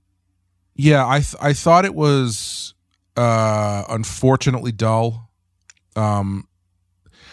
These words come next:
like, I could see this being a plot maybe a handful of episodes into the first season, but it, it, as a let's launch a new show story, I don't think this is it. Um,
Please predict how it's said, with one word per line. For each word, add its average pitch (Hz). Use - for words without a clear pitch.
like, 127
I 143
could 165
see 165
this 143
being 127
a 107
plot 110
maybe 98
a 101
handful 104
of 98
episodes 101
into 98
the 90
first 92
season, 117
but 104
it, 104
it, -
as 117
a 107
let's 117
launch 120
a 113
new 107
show 113
story, 127
I 101
don't 98
think 87
this 85
is 82
it. 82
Um, 98